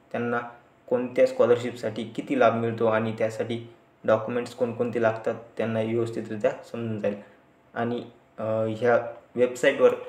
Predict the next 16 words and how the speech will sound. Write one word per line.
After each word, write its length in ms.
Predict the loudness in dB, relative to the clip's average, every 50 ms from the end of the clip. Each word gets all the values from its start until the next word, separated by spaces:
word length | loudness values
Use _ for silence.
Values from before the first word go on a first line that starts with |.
| -12 -8
य-, 260 | -6 -6 -6 -2 -4
याची 180 | -4 -4 -4 -8
पूर्ण 360 | -8 -4 -2 0 0 2 0
माहिती 340 | 0 0 0 -2 0 2 4
available 380 | 4 6 6 4 2 2 2 2
आहे. 180 | 2 -2 -4
तुम्ही 340 | -6 -6 -6 -4 -4 -2 -4
या 60 | -4 -6 -10 -16 _ _ _ _ -8
महाराष्ट्र 480 | -4 -2 0 0 0 0 0 -2 -2
बांधकाम 560 | 0 0 -2 -2 -4 -4 -4 -4 -4 -4 -8 -12 -8 -4
कामगार 400 | -4 -2 -2 -2 0 -2 -2 -2 -4 -10 -16 _ -8
विभागाच्या 480 | 0 2 4 6 6 4 4 4 4
वेबसाईटवर 480 | 4 4 2 2 2 2 4 4 2 0
जाऊन 240 | 2 4 4 4 4 2 -4 -12 -18 -20 -20 _ _ _ _ _ _ _ _ _ _ _ _ -16 -16 -16 -14 -14
download 460 | -6 0 0 2 2 4 4 6 6
या 60 | 6